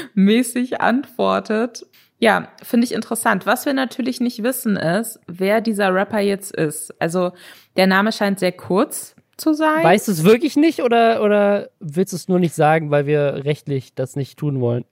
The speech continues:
Speaker 2: <laughs>
Speaker 1: Warum, warum sollte ich das denn wissen, Robin? Als wäre ich hier so der Pate von Neukölln und wüsste ganz genau, wer hier wem bedrohliche Instagram-Nachrichten schreibt. Ich weiß es
Speaker 2: Also ich,
Speaker 1: wirklich
Speaker 2: ich gehe
Speaker 1: nicht.
Speaker 2: sehr stark davon aus, das ist meine persönliche Theorie, dass es Flair ist.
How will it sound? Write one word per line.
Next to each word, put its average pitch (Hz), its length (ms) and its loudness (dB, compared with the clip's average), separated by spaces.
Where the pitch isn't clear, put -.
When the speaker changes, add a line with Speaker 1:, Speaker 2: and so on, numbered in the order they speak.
Speaker 2:
<laughs> 180 140 4
Speaker 1:
Warum, 247 260 2
warum 269 220 0
sollte 262 340 0
ich - 240 -4
das 349 240 -2
denn 339 240 0
wissen, 480 460 -2
Robin? 160 560 -2
Als 233 200 0
wäre 247 120 2
ich - 60 -4
hier 277 120 -2
so 240 80 -2
der 202 140 4
Pate 254 680 2
von 247 260 0
Neukölln 240 920 2
und 214 200 2
wüsste 277 300 0
ganz 233 400 2
genau, 254 540 4
wer 233 120 4
hier 233 320 0
wem 240 320 2
bedrohliche 247 720 -2
Instagram-Nachrichten 185 1400 -2
schreibt. - 400 -4
Ich - 120 -14
weiß 247 180 2
es - 40 -2
Speaker 2:
Also 180 180 2
ich, 233 100 0
Speaker 1:
wirklich - 440 0
Speaker 2:
ich 254 60 2
gehe 240 180 6
Speaker 1:
nicht. 180 100 0
Speaker 2:
sehr 170 220 4
stark 170 300 2
davon 160 260 0
aus, 180 200 2
das 156 120 -6
ist 165 140 -8
meine 175 240 2
persönliche 175 500 0
Theorie, 156 500 -2
dass 160 220 -2
es - 300 -10
Flair 202 480 2
ist. - 320 -8